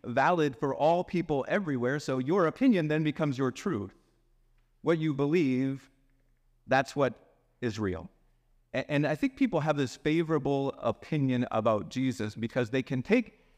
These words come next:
Jesus and they can squeeze him into whatever they're hoping for in life.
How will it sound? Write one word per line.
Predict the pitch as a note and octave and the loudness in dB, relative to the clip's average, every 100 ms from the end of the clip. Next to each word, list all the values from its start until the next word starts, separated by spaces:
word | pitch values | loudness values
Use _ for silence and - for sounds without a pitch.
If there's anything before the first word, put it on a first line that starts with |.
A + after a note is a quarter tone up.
| _ _ _ _ _ _ _ _ C#3 | _ _ _ _ _ _ _ _ -6
Jesus | B2+ F3 B2+ B2 C#3+ - - _ _ | 2 4 4 4 2 -4 -16 _ _
and | C#3+ C3+ C3 C3 | 0 2 2 0
they | A#2+ B2+ D#3 D3+ | 0 0 0 0
can | D#3 C3+ B2+ C3 | 0 0 0 -4
squeeze | - - G#3+ A#3+ - | -6 0 2 2 2
him | E3+ | 0
into | D#3+ D#3+ D3+ | 0 0 0
whatever | C3+ D3+ C#3 C3+ B2+ B2 | 0 0 0 0 0 0
they're | B2 B2 A#2+ A#2 A#2 A#2+ - _ | 0 0 2 2 0 -2 -8 _
hoping | - E3+ - A#2 A2+ A2 | -2 0 2 4 4 2
for | - A2 G2+ F2+ F#2 F#2+ _ _ _ _ _ - - | -2 -2 0 0 -4 -8 _ _ _ _ _ -20 -4
in | G#2 G2 | 0 2
life. | F#2+ - | 0 -4